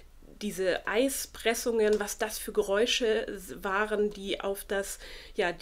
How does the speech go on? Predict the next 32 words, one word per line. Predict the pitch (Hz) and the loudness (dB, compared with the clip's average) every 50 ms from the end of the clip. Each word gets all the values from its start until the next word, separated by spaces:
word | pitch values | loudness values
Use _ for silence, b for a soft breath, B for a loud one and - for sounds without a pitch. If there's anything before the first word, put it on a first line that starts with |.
| - | -6
welche | - - 190 214 - - 202 196 185 190 190 - | -2 -2 -2 -2 0 0 2 2 2 0 -2 -4
Kraft | - - - 226 240 262 - - - - - | -8 -4 0 0 0 0 0 -8 -8 -4 -4
auf | 196 196 - | -4 -2 0
das, | - 202 190 - - - | 0 0 0 0 -2 -2
äh, | - 196 | -2 -2
Schiff | 196 - - - 262 262 262 - - | 0 0 0 2 0 0 -2 -2 -2
ausgeübt | - 208 240 - - - - - 202 190 - - - - | 0 0 0 -2 -4 -8 -8 -8 -8 -8 -10 -14 -8 -4
wurde, | 185 185 190 185 185 196 208 208 B B B B B B B B - | -2 -2 0 0 0 0 0 0 B B B B B B B B -6
wie | 220 202 | -6 -4
sich | 185 196 214 - - | 0 0 0 0 2
das | 202 175 175 - - | 2 2 2 2 0
manchmal | - 202 202 208 - 226 - | 0 0 0 0 -2 -2 0
angehört | - 202 220 208 202 202 202 190 185 - - | 2 2 4 4 2 2 2 -2 -2 -2 -2
hat, | 202 190 185 - | -2 -2 -2 -2
ob | - - - | -4 -2 -2
das | 208 202 208 - | -4 -2 -2 0
nun | 208 208 208 | 2 2 2
ein | 208 - 196 196 202 208 - | 4 2 2 2 2 0 0
Heulen | 220 220 233 240 233 220 214 | 2 4 4 6 6 4 4
und | 202 190 202 190 175 | 2 0 -2 0 2
Jammern, | 202 196 214 233 226 214 214 208 | 2 2 4 2 2 2 2 2
ein | - 196 196 | 2 0 0
menschliches | 202 214 220 - - 220 - 214 - - - | 0 0 -2 -4 -8 -8 -10 -10 -8 -4 0
Heulen | 220 226 247 240 233 226 208 | 2 4 4 4 4 2 0
war | 202 202 208 208 - | -2 -2 0 0 0
oder | 208 202 196 190 | 0 0 0 0
ein | - 190 196 175 - | -2 -2 -4 -2 2
Donnern | - 208 214 233 226 220 208 208 202 B B B B B B | 2 4 4 4 4 4 4 2 0 B B B B B B
wie | - 226 220 | -8 -8 -6
von | - - 226 214 208 - | -2 2 2 4 4 4
einem | - 196 196 208 208 202 | 2 2 2 2 2 0
Gewitter. | 214 190 165 214 240 - - 226 220 214 214 | -2 -2 2 2 2 2 2 2 2 2 0